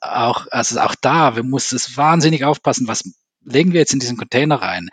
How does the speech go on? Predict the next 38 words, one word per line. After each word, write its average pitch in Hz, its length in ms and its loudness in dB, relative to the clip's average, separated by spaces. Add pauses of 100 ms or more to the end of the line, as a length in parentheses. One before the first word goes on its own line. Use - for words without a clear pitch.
(240)
falls 120 240 0
der 127 200 2
zu - 100 -4
spät 139 420 2
einkommt 117 600 -4
oder 104 220 -6
so, 110 360 -2
äh, 214 360 -2
wenn 220 120 -2
wir 214 100 -4
dann, 208 220 -4 (180)
äh, 107 220 -4
in 107 80 -6
der 104 60 -6
Schweiz 117 380 -2
zurück 107 260 -4
sind, 101 240 -4 (400)
haben 139 220 0
wir 135 80 4
das 113 180 0
nicht 113 240 -4
und 127 100 -8
so - 100 -8
weiter. 110 280 -6 (480)
Und 107 160 -6
wir 101 160 -2
haben 139 160 -4
uns - 260 -2
sehr 143 220 2
beschränkt. 147 500 -2
Wir 104 140 -4
hatten 127 500 -4
zwei 123 320 -2
große 120 360 -2
Rucksäcke, 147 840 -4 (100)
äh, 107 760 0
und, 117 360 -2
äh, 104 380 -2